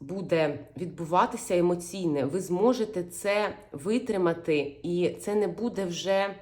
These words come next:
знаєте, як то кажуть, остання крапля. Це стало останньою краплею. Так ось, чим більше цей ваш кубок, е, ця ваша внутрішня здатність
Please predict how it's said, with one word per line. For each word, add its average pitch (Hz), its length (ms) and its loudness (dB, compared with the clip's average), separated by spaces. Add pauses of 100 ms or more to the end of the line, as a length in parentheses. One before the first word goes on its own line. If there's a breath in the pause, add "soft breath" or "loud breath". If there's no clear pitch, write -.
(360)
знаєте, 214 380 2
як 175 200 2
то 175 100 0
кажуть, 170 280 0 (220)
остання 220 480 2
крапля. 143 600 2 (600)
Це 214 140 4
стало 208 380 4
останньою 185 540 2
краплею. 135 640 2 (380 loud breath)
Так 175 240 0
ось, 226 220 6 (180 loud breath)
чим 220 240 4
більше 180 480 0
цей 190 340 -2
ваш 160 280 0
кубок, 214 600 0 (340 loud breath)
е, 160 240 2
ця 202 320 2
ваша 185 460 0 (100)
внутрішня 165 920 2 (720)
здатність 156 1120 0